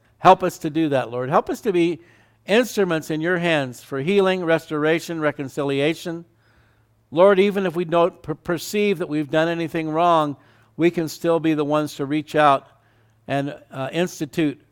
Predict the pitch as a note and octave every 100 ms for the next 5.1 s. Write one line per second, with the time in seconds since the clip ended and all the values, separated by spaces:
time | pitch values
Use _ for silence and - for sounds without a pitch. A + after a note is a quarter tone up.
0 | _ C#3+ D3+ D3 C3 D3+ C3+ C3+ B2+ -
1 | A#2+ C3 D3+ D#3 C3 C3+ D#3+ F3 D3 B2+
2 | C#3 E3+ F3 E3 E3+ - E3 E3 - D#3+
3 | - - _ _ _ _ _ _ - D3+
4 | F3+ F3+ - E3 D#3 E3 D#3+ D#3 F3 D3+